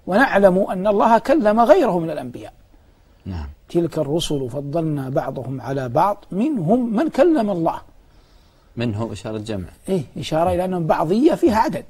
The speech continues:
Speaker 1: منها حديث أبي ذر سئل عن آدم عليه السلام قال: "نبي مكلم". والمحفوظ أن الله، النبي صلى الله عليه وسلم كلم ربه يوم ليلة المعراج، فليست التكليم محصورا في موسى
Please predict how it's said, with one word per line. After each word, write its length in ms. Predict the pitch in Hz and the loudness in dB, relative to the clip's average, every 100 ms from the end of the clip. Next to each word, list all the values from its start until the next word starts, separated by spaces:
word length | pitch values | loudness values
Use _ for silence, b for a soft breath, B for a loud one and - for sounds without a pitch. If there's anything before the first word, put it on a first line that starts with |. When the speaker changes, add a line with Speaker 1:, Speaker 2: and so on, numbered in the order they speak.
| - - | -12 -6
Speaker 1:
منها 380 | 294 202 160 | -4 -2 -2
حديث 400 | 196 151 180 147 - - _ _ _ _ _ | -4 -4 -6 -6 -10 -14 _ _ _ _ _
أبي 180 | 165 196 | -6 -2
ذر 180 | 226 - - b b b b | 0 -2 -8 b b b b
سئل 260 | - 170 170 | 0 4 4
عن 180 | 143 151 | 2 -2
آدم 300 | 156 147 127 | -2 -2 -4
عليه 180 | 139 | -6
السلام 340 | 131 - 160 196 | -8 -4 -2 0
قال: 180 | 220 220 | 0 0
"نبي 240 | 220 240 | 0 0
مكلم". 480 | 220 220 226 214 120 - _ _ b b b b _ | 0 0 -2 -2 -8 -18 _ _ b b b b _
والمحفوظ 540 | 135 156 - 220 220 | -8 -6 -4 2 2
أن 160 | - 185 | 2 -4
الله، 260 | 165 175 185 | -2 -2 -2
النبي 280 | 165 165 | -2 -2
صلى 100 | 151 | -2
الله 100 | 131 | -4
عليه 200 | 190 220 | -2 -2
وسلم 180 | - 320 | 2 4
كلم 120 | 349 208 | 4 2
ربه 360 | 175 151 147 | 0 -2 -4
يوم 260 | 147 143 131 - - | -4 -6 -10 -12 -6
ليلة 180 | 165 151 | -6 -4
المعراج، 400 | 147 127 104 - - b b b b b - | -8 -10 -14 -18 -20 b b b b b 4
فليست 600 | 208 285 240 277 - - | 8 8 8 2 0 -8
التكليم 1160 | - 165 156 147 143 151 - - - 214 240 196 | -10 -8 -8 -8 -10 -14 -6 -4 0 2 4 4
محصورا 460 | - - 294 254 | 2 4 6 6
في 200 | 185 160 | 4 0
موسى 280 | 156 123 | 0 -4